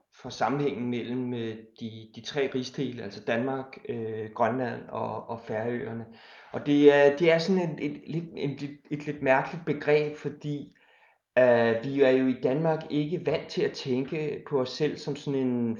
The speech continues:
føderal stat. Vi tænker jo meget tit Danmark som sådan en nationalstat. Vi har et folketing, der bestemmer det hele, øh, og en, og en, og en regering, der bestemmer det hele. Men, øh, men når det, når det kommer til, til emner, der handler om Grønland og handler om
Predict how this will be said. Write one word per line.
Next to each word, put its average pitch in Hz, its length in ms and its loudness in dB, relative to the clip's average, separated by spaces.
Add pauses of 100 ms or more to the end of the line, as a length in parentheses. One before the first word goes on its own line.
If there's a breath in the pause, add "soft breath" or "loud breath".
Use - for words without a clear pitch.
føderal 113 460 -4
stat. - 460 -8
Vi 135 100 -12 (100)
tænker 135 300 0
jo 110 100 0
meget 123 240 -8
tit 131 160 -12 (220)
Danmark 120 300 -6
som 131 100 -12
sådan 117 200 -4
en 110 60 -8
nationalstat. 165 680 2
Vi 123 40 -10
har - 100 -6
et - 140 -10
folketing, 123 460 -4
der 110 80 -6
bestemmer 113 320 -2
det 107 80 -6
hele, 190 400 4 (540 loud breath)
øh, 117 520 10
og 110 80 0
en, 107 140 -6
og 113 140 -4
en, - 120 -8
og 101 120 -4
en 110 120 -6
regering, 185 340 4
der 160 60 0
bestemmer 139 300 0
det 143 100 -2
hele. 147 460 -2 (300 loud breath)
Men, 139 280 6
øh, 127 220 8
men 135 120 4
når 131 160 6
det, 135 380 4
når 127 80 2
det 135 120 0
kommer 185 320 -2
til, 135 540 -2
til - 120 -8
emner, 143 260 2
der 143 100 -2
handler 135 320 -2
om 127 160 0
Grønland 131 480 -2
og - 80 -8
handler 143 240 0
om 131 100 2